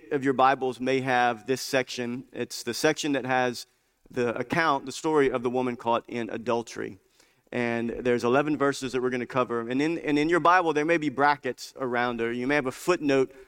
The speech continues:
that's in that, within this story. And so I wanna tell you why there's a footnote, just briefly mention,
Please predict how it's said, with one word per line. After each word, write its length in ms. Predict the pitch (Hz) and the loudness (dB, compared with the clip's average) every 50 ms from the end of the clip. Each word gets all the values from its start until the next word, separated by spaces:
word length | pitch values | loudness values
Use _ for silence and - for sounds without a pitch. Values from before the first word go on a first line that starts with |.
| _ - | _ 0
that's 260 | 139 131 123 - - | 0 0 0 -2 -4
in 220 | 143 147 147 139 | -4 0 0 2
that, 260 | 139 131 127 123 - _ _ _ _ _ _ _ _ _ - | 4 4 2 2 0 _ _ _ _ _ _ _ _ _ -4
within 300 | - 147 143 147 160 147 | 0 0 2 2 4 4
this 160 | 143 131 123 | 4 4 2
story. 480 | - - - 156 156 147 127 117 107 - - - _ _ _ _ _ _ _ _ _ _ _ _ _ - | 0 -4 -2 2 4 4 4 2 0 -2 -10 -18 _ _ _ _ _ _ _ _ _ _ _ _ _ -4
And 120 | 143 135 | -2 -2
so 120 | - - 151 | 2 2 2
I 20 | |
wanna 160 | 151 160 160 | 4 4 2
tell 140 | 143 160 160 | 4 4 4
you 120 | 156 147 139 | 4 4 4
why 220 | 131 135 135 139 | 6 6 6 6
there's 160 | 135 135 135 | 4 0 -4
a 60 | 135 | -6
footnote, 460 | 127 - - 131 120 123 123 120 120 123 | -6 -4 -4 -4 -2 -2 -2 -2 -2 -4
just 180 | 135 127 120 | -6 -6 -2
briefly 440 | - 139 139 - - 131 131 127 127 - - - - | 0 0 0 0 2 0 0 0 -2 -6 -16 -12 -4
mention, 580 | - 131 139 135 135 - 131 127 123 123 - | 0 0 2 2 2 0 0 0 -2 -4 -6